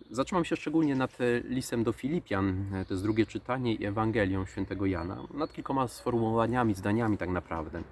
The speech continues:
Święty Paweł nam mówi takie słowa: „Z dwóch stron doznaję nalegania.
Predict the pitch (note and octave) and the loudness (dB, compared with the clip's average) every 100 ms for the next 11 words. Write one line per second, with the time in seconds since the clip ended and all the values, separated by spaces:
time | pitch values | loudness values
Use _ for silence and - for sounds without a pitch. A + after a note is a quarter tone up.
0 | - - - - - - - F3 - F3 | -16 -18 -16 -16 -18 -16 2 4 4 4
1 | F#3+ E3 C#3+ B2 B2+ D#3 D3 - B2 A2+ | 4 4 4 4 4 4 2 -2 -4 -4
2 | - G#2+ F#2 E2 C2 - - - - - | -2 2 2 0 -6 -10 -12 -14 -14 -8
3 | G#2+ G#2 D3+ - - D3+ G#2 G#2 G#2 A#2 | -4 4 4 4 4 6 6 4 4 4
4 | A2+ G#2 G#2+ G2+ F2 D#2+ | 6 6 4 2 0 -2